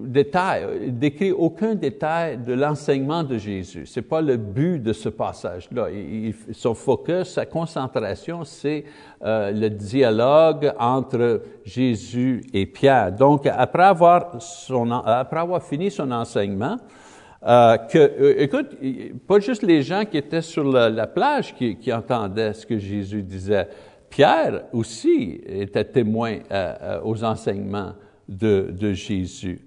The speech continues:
Et après l'enseignement est fini, euh, Jésus dit à Pierre, « Bien, vous savez, le, m-, mets les filets dans l'eau. » Maintenant, Pierre est, <laughs>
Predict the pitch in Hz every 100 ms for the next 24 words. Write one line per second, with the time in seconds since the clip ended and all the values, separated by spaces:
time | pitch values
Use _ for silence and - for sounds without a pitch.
0 | - 120 - 190 185 - 107 131 143 139
1 | 120 123 113 - 117 151 233 214 - -
2 | - _ _ - 95 98 82 98 143 139
3 | 180 156 104 165 151 110 151 147 120 117
4 | 120 113 78 - 123 170 180 120 131 90
5 | - 131 87 123 127 - 139 185 175 -
6 | 151 170 170 147 135 170 220 - - -
7 | - - - - - - - 135 - 165
8 | 208 185 - - 180 220 240 139 127 117
9 | - - - 120